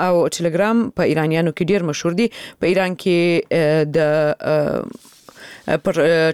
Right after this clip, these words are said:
ټیلیګرام، یوازې پر ټیلیګرام د صدای مردم برخه یو میلیون او درې سوه زره غړي لري چې په ایران کې د اپوزیسیون یو ډېر لوی، اه، چینل یا دغسې یو ځای ګڼل کېږي چې د اپوزیسیون زیات غړي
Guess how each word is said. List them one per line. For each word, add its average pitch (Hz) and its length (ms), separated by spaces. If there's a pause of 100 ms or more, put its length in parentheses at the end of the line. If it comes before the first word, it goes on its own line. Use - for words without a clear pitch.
ټیلیګرام، 247 480
یوازې 196 380
پر - 140
ټیلیګرام 190 480
د 160 120
صدای 202 320
مردم 185 300
برخه 190 340 (360)
یو 226 300
میلیون 240 560
او 175 220
درې 226 360 (120)
سوه 226 220
زره 202 340 (360)
غړي 190 360
لري 160 200
چې - 340
په 190 100
ایران 185 220
کې 180 220
د 165 40
اپوزیسیون 160 800
یو 160 280
ډېر 180 240 (460)
لوی، 185 240
اه، - 540
چینل 165 460
یا 170 200 (240)
دغسې 147 600
یو 147 140
ځای 165 280
ګڼل 156 340
کېږي 156 240
چې - 80
د 160 220 (380)
اپوزیسیون 160 760 (280)
زیات 160 320
غړي 156 260